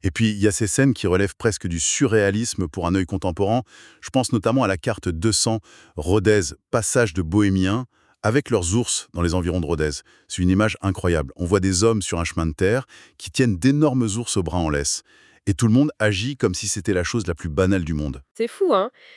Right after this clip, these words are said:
Speaker 2: Si on relie cela au contexte plus large, cette juxtaposition entre la mine industrielle ultramoderne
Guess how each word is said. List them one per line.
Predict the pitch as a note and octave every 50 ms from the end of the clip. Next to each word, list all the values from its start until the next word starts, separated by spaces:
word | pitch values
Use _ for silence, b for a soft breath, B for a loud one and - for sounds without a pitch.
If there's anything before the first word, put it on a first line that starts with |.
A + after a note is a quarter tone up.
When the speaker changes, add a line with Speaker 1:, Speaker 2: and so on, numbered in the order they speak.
| b b b
Speaker 2:
Si | b - - - - A3+ G#3+
on | G#3 G3+ G3+ G3
relie | F3+ A#3 B3+ B3+ B3+ C4 C4
cela | - - B3 A#3 A3+ A3+ A#3 A#3+ A#3
au | G3+ F3
contexte | E3 - - G#3 G3+ F3 - G#3+ G#3 - - - - F3+ E3
plus | - - - F#3
large, | F3 G3 A3+ C4 C#4+ D4 C#4 G#3 E3+ D#3+ D#3 D3+
cette | - - D3 C#3+ - D#3+ D#3 D#3
juxtaposition | D3 D3 F#3+ G3+ - - - G#3 G3 F3+ - F#3+ F3+ F3 F#3 - - - A3+ A3
entre | G#3 F3+ E3 - - F3 D#3+
la | D#3 D#3 D#3+ D#3+ D#3+
mine | E3+ F#3 G3 G3 F#3 E3+ D3+ - -
industrielle | G#3 A3 G#3+ G3 G#3+ - - - - F#3+ F#3 F#3+ G3 G3 - - _
ultramoderne | - - B3+ A#3 A3 - - - A3 G#3 G3 F#3+ F3+ E3+ F#3 G3 F#3 E3 C#3 C3